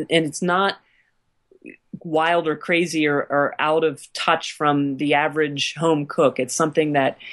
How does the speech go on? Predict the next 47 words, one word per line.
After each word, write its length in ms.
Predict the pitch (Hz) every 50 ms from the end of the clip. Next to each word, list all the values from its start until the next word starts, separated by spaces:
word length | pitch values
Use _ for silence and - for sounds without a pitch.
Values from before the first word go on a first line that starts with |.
| - - - - -
if 160 | 160 151 -
you're 220 | 170 165 165 165
a, 220 | 160 160 151 151 -
a 60 | - 151
casual 500 | - - 165 165 165 170 165 165 156 143
fermenter, 540 | 147 - 156 147 147 151 151 - 151 139 127
these 220 | 139 147 135 127
are 60 | 143
very 280 | 127 143 143 147 147 143
accessible 540 | - - - 160 147 - - 151 139 143 123
things. 320 | - - 143 127 127 -
So 60 | -
I 60 | 139
really 360 | 180 175 196 220 240 254 262 240
love 360 | 196 170 160 165 170 165 185
sending 380 | - - 156 156 156 160 160
people 260 | 151 - 151 143 - 127
there 220 | 135 131 135 131
because 280 | 127 135 131 143 135 -
I 80 | 131
think 220 | 131 - - 156 139
it's 160 | 147 - -
a 60 | 139
wonderful 420 | 127 135 139 139 139 135 - 131
website 480 | 127 135 131 117 - - - 123 104 -
with 120 | - 131
some 200 | - - 131 135
really 240 | 139 147 151 151 151
unique 360 | 151 143 135 135 135 127 -
things. 440 | - 143 135 131 127 127 135 - - - - - - - - - - - - - - -
And 140 | 196 208
the 60 | 226 220
second 360 | - 294 320 349 359 302 277
thing 260 | - - 180 170 165
is, 480 | 156 147 147 143 151 156 175 - - - _ -
um, 500 | 156 160 165 160 160 156 156 156 151 - _ _ _ _ _ _ _ _ _ _ _ _ _ _ _ _ _ _ _ _ _ _
wherever 400 | - 160 196 214 233 254 254 254
you 260 | 254 240 233 233 214 196
are, 220 | 190 196 202 190
if 100 | 185 -
you 80 | 185 180
have 200 | 180 190 196 190
a 40 |
local, 720 | 185 175 165 170 175 175 - 180 165 165 165 160 160 - _ _ _ _ _ _ _ _ _ -
uh, 160 | - 156 151 143
food 320 | - - - 240 247 214
co-op, 500 | - 175 143 135 123 117 117 95 - _